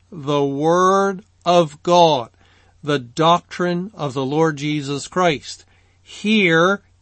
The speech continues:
in the time of judgment, God is saying, through the placement of that scripture in Revelation fourteen, in the midst of detailed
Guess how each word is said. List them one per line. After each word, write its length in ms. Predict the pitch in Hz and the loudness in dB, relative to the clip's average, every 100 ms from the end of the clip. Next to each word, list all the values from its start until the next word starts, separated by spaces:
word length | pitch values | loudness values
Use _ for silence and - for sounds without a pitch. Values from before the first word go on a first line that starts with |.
| - | -4
in 340 | 165 196 208 | 0 0 0
the 120 | 214 | -2
time 400 | - 190 185 190 | -4 -2 0 0
of 200 | 202 180 | -2 -6
judgment, 580 | 151 196 185 135 139 131 | 0 2 2 -2 -6 -4
God 300 | 147 143 135 | -2 0 0
is 160 | 131 123 | -4 -6
saying, 560 | - 143 147 170 196 - _ _ _ 123 | -8 -4 -2 -4 -6 -12 _ _ _ -20
through 320 | - 151 147 | -8 -4 -4
the 100 | 139 | -4
placement 760 | - 180 185 165 - 147 139 - - | -6 -2 -2 -4 -6 -4 -6 -8 -4
of 220 | 147 135 | -2 -2
that 240 | 147 139 | -4 -4
scripture 720 | - - 151 147 - 180 190 - _ _ _ _ | -8 -8 -6 -6 -4 -2 -2 -6 _ _ _ _
in 240 | 175 196 | 0 0
Revelation 760 | 190 165 135 143 143 127 143 131 | 2 2 2 -2 -4 -4 -6 -6
fourteen, 600 | - 139 131 - 160 180 | -4 -4 -4 -4 -2 -2
in 160 | 147 | -4
the 80 | 135 | -4
midst 760 | 131 143 190 196 - - - - _ _ _ _ | -4 -2 -2 -2 -6 -16 -16 -20 _ _ _ _
of 680 | 156 147 143 139 127 - - 139 | 0 2 2 -2 -6 -14 -20 -8
detailed 840 | 147 202 185 - 175 175 170 143 | -2 -2 -2 -2 2 4 2 0